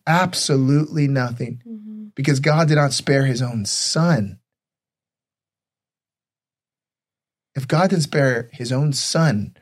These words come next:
Speaker 1: for you, how much does God love you? How much?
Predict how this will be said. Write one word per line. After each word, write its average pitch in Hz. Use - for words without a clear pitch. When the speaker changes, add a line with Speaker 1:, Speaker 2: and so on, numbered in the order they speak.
Speaker 1:
for 123
you, 110
how 180
much 127
does 104
God 95
love 87
you? -
How 139
much? 160